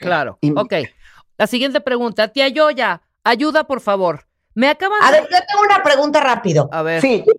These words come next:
Speaker 3: puedes
Speaker 2: Sí.
Speaker 3: jubilarte y seguir trabajando?
Speaker 2: Ah, qué buena pregunta. Mira,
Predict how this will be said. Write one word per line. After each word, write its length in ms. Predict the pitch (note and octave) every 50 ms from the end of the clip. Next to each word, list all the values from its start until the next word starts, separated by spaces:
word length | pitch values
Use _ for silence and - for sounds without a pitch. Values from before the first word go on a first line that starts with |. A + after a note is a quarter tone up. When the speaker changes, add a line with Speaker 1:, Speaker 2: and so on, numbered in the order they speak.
| _
Speaker 3:
puedes 340 | - A4 G#4+ G#4 A4 A4+ A4+
Speaker 2:
Sí. 80 | - -
Speaker 3:
jubilarte 800 | - D#4 B3 A#3+ A3 - A3 A3+ A#3 A3+ G#3+ - - D#3+ - - -
y 120 | A#3 G#3+
seguir 300 | D3+ A#3 G#3+ G#3 A#3+ G#3+
trabajando? 800 | - E4+ C#4 - - - C#3 C3 - C3+ C3+ D#3 - D4+ - _ _ _ _ _ _ _ _ _ _ _ _ _ _ _ _ _ _ _ _ _ _ _
Speaker 2:
Ah, 380 | - F3 F3 F#3 G3+ G#3+ A3+ A3
qué 80 | A3+ A#3+
buena 320 | A3 G#3+ G#3 G3+ G3 G3+
pregunta. 560 | G3+ G#3 F3+ E3 D#3+ D#3+ D#3+ E3 D#3 D#3 D3+ D#3+
Mira, 380 | F3 F#3 F#3+ F#3 E3 D3+ -